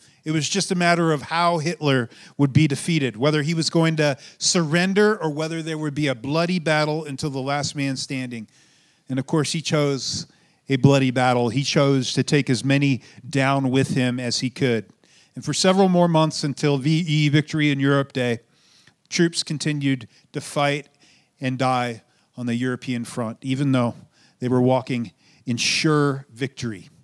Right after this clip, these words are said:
You know, a while ago, I, uh, I called my Uncle Calvin. Uh, he's a, a retired Army officer, pretty high level,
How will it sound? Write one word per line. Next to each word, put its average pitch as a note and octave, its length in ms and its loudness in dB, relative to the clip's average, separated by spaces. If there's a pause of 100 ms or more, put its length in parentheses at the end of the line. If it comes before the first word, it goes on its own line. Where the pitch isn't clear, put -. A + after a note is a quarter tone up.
(1000)
You E3 140 4
know, A#3+ 160 6
a G3+ 40 4
while G#3+ 280 4
ago, F3 280 2
I, D#3+ 200 4
uh, C3+ 220 4 (720)
I D#3 100 -8
called F3+ 260 -2
my E3 120 0
Uncle D#3+ 280 -4
Calvin. C3+ 500 0
Uh, B2 140 -6
he's A#2+ 260 -8
a, B2+ 220 -2 (420)
a D3 160 -10
retired D#3+ 760 2
Army D#3+ 380 2
officer, C#3+ 520 0
pretty D#3 180 -4
high C3+ 180 -4
level, C#3 480 -2